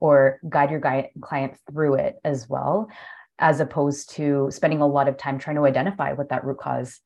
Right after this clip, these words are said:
is in the first place. There's almost like a cheat sheet <laughs> around what, where this is coming from. Um,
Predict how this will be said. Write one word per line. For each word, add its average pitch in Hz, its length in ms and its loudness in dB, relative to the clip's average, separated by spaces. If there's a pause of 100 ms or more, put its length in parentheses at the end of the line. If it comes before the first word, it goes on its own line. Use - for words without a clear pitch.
is 151 160 0
in 143 80 0
the 127 80 0
first 143 260 -6
place. - 240 -8
There's 139 200 -2
almost 131 260 0
like 127 320 -4 (400)
a - 60 -2
cheat - 260 -4
sheet - 240 -4 (120)
<laughs> 233 760 4
around 170 520 10
what, 160 440 4
where 165 340 2
this 151 160 0
is 147 140 -10
coming 143 360 -4
from. - 400 -8 (540)
Um, 135 640 4